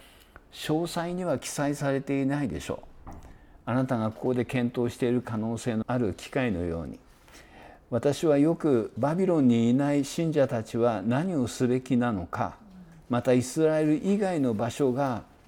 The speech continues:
避難先として受け入れられるのかどうか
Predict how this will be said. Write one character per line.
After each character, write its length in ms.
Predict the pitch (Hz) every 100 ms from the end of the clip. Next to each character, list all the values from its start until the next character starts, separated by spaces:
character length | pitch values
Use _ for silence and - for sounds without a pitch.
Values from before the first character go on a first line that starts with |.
| 110 - - -
避 160 | 151
難 240 | 147 160 165
先 280 | 160 160 -
と 160 | 170
し 100 | 147
て 160 | - 165
受 160 | 120
け 140 | 113 160
入 100 | 156
れ 80 | 160
ら 80 |
れ 120 | 160 160
る 60 |
の 200 | 139 120
か 340 | 110 147 131 85 -
ど 340 | - 110 151 143
う 60 |
か 280 | 131 135 -